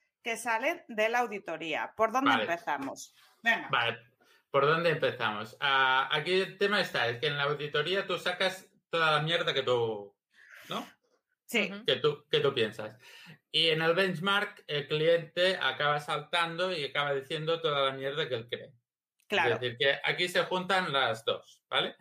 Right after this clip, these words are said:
Speaker 1: Ujú.
Speaker 2: Entonces, tú tienes que hacer cabida, tienes que hacer un mix y poner, ah, prioridades, ¿vale? Entonces, ah, para que él lo entienda,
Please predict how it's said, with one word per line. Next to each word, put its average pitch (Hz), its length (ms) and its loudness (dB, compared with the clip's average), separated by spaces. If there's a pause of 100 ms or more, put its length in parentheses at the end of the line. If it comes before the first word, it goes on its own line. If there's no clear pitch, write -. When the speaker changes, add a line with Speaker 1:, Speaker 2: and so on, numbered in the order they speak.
Speaker 1:
Ujú. 185 340 -4
Speaker 2:
Entonces, 170 500 0
tú 165 140 -4
tienes 170 300 -2
que 156 80 0
hacer 156 260 0
cabida, 165 480 2
tienes 151 340 0
que 139 680 2
hacer 147 340 2
un 151 140 0
mix 208 420 -4 (380)
y 170 220 0
poner, 165 640 0 (240)
ah, 123 960 0
prioridades, 123 840 -4
¿vale? - 220 -6 (800)
Entonces, 147 840 -2
ah, 147 400 2
para 151 240 0
que 175 120 2
él 220 100 2
lo 240 120 2
entienda, 220 680 -2